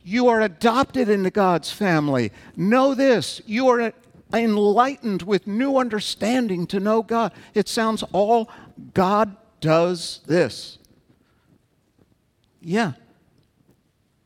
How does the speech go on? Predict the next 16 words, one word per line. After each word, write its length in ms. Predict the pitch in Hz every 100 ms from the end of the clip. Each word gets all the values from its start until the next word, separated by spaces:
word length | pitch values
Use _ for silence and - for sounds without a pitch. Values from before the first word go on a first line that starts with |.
| _ _
And 120 | 135
what's 220 | 143 -
my 80 | 175
part? 340 | 170 196 208 - _ _ _ _ _ _ _ _ _ _ _
And 140 | 123
that's 180 | 143 -
what 140 | 147 120
John 300 | 139 123 120
says. 400 | - 165 117 - - - -
You 600 | - 117 190 190 117 147 - _ _ _ _ _ _ _ _
have 380 | - 147 160 -
to 260 | - 143 120 - -
guard 520 | - 156 160 175 208 185
your 220 | 190 143
heart 640 | - - 196 151 160 - - _ _ _ _ _ _ _ _ _
from 320 | - 202 180